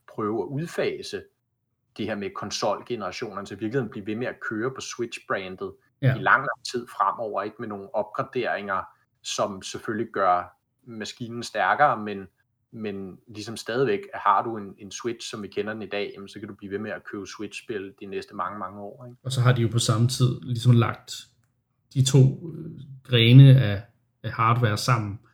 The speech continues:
Speaker 2: i en, øh, gren, hvor de ligesom prøver at, at få, få hele produktionen til ligesom at handle om det, øh, produkt, ikke? Øhm, og det, eller den product line, eller hvad vi skal kalde det, ikke? Øhm.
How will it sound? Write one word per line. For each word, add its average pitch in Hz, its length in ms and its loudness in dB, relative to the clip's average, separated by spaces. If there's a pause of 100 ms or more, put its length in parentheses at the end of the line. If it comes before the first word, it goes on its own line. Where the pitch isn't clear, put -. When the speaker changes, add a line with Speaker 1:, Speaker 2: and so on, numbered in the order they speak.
(180)
Speaker 2:
i 139 140 2
en, 120 440 8
øh, 117 360 -10
gren, 107 200 -2
hvor 104 80 -6
de 101 60 -8
ligesom 113 240 0
prøver 110 500 -2
at, 107 60 -6 (760)
at 131 80 0
få, 117 260 6
få 120 220 2
hele 135 420 12
produktionen 117 500 4
til 123 140 4
ligesom 123 260 6
at 104 100 0
handle 117 260 6
om 107 160 2
det, 117 180 4 (340)
øh, 113 260 -14
produkt, 113 460 -4
ikke? 139 120 -6 (880)
Øhm, 110 340 -6
og 107 120 -6
det, 123 60 -4
eller - 140 -12
den 131 240 0
product 113 380 0
line, 110 480 6
eller - 160 -10
hvad 120 80 -10
vi 120 80 -12
skal - 180 -12
kalde 104 240 -4
det, 123 60 -8
ikke? 131 400 -12
Øhm. 107 160 -14